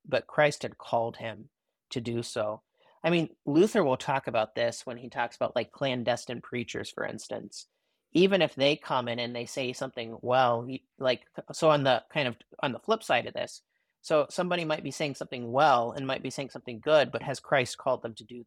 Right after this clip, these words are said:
this? There's a reason why Ar-, Article fourteen of the Augsburg Confession, like, why we hold to that, that there's that, um, certainty and authority of Jesus that goes along with the office of the ministry. You know, that's the, that goes along with the word of God.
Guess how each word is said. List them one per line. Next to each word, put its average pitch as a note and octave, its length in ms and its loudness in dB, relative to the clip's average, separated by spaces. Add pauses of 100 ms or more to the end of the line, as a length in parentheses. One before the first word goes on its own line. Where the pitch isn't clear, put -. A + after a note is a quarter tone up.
this? - 260 -18 (360)
There's D3 140 2
a D3 60 2
reason F3 260 4
why D3 240 4
Ar-, C#3+ 240 4
Article D3 280 2
fourteen - 360 -8
of A#2+ 100 -10
the A#2+ 120 -4
Augsburg B2 320 -6
Confession, A2+ 760 -6
like, B2 160 -8
why B2+ 200 2
we A#2 120 -4
hold B2 320 -4
to A#2+ 180 -4
that, A2 280 -4 (540)
that C3 200 4
there's C#3+ 260 2
that, B2+ 280 4 (280)
um, A#2 280 -2
certainty C#3+ 840 -4 (100)
and A#2+ 200 -2
authority B2+ 440 -2
of A2+ 120 -6
Jesus A#2 680 -6
that B2 160 -2
goes B2 180 -4
along A#2+ 240 -4
with A#2+ 140 -8
the A#2 120 -4
office A#2 200 -2
of A#2 80 -6
the A#2+ 60 -6
ministry. A#2 600 -6 (520)
You B2 60 0
know, A#2 60 2
that's A#2+ 280 2
the, A#2 360 4
that C#3 220 -4
goes C3+ 180 2
along B2+ 200 4
with A#2+ 100 -6
the A#2+ 80 2
word A2+ 260 0
of A2 160 -4
God. G#2+ 380 0